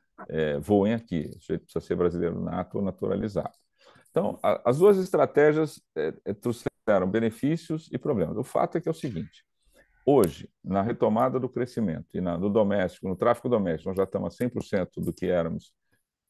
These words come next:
em dois mil e dezenove, o internacional ainda tá, ainda tá faltando uns quinze por cento pra, pra chegar no mesmo nível, né? Estão faltando pilotos. E, mas nós estamos prevendo, doutor Massano, uma crise aqui no Brasil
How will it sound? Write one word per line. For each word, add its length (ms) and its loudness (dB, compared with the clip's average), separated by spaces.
em 40 -8
dois 140 0
mil 120 0
e 20 0
dezenove, 520 2
o 40 2
internacional 540 -4
ainda 180 -4
tá, 320 0
ainda 140 -4
tá 120 2
faltando 360 0
uns 100 -10
quinze 200 -2
por 140 -8
cento 340 -2
pra, 300 0
pra 140 0
chegar 340 -2
no 80 -2
mesmo 340 -2
nível, 460 -2
né? 220 -2
Estão 280 0
faltando 340 0
pilotos. 640 -2
E, 120 0
mas 260 0
nós 160 2
estamos 220 2
prevendo, 720 2
doutor 280 -4
Massano, 560 -4
uma 220 -2
crise 560 -2
aqui 340 -4
no 80 2
Brasil 640 0